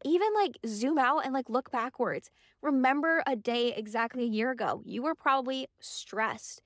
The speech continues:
If you're stressed now, you were probably stressed a year ago too. But, like, then look at your timeline. Look at the things that you've learned and be like, "You know what? If in that period of time, if I zoomed out on that day, was able to see a year forward and see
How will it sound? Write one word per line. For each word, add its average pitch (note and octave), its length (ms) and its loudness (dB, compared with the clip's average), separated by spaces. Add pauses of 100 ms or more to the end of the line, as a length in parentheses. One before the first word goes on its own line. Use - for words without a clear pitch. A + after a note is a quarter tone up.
(140)
If A3 180 -2
you're A#3+ 120 4
stressed - 400 0
now, C#4 260 0
you D4 100 -2
were G3 100 -2
probably D4+ 340 0
stressed D4+ 480 -2
a A3+ 60 -2
year A#3+ 320 0
ago G#3 220 2
too. A3 460 0
But, B3+ 120 0
like, C4 300 2
then A3+ 280 0
look C4+ 160 -2
at C4 80 -4
your A3+ 120 -4
timeline. G3 560 -8
Look G#3 120 -8
at A3 80 -10
the A3 60 -12
things A3 220 -10
that A3 100 -10
you've F#3+ 220 -6
learned F#3+ 320 0
and G3 60 -6
be G3+ 100 -2
like, G3 200 0
"You A3+ 140 -2
know C#4+ 80 0
what? C4 380 4
If B3 160 2
in C4+ 140 2
that C4 260 2
period D4+ 340 -6
of C4+ 60 -4
time, A#3+ 480 -4 (100)
if B3+ 100 -6
I C4+ 140 4
zoomed C4 400 -2
out G#3+ 320 2 (160)
on A#3+ 200 2
that C4 220 -2
day, G3+ 220 2
was F3+ 200 -4
able A3+ 200 -2
to A#3+ 80 -2
see A#3 240 -8
a G#3 80 -4
year G#3+ 380 -2
forward A3 580 -6
and A#3+ 100 -4
see A#3+ 200 -4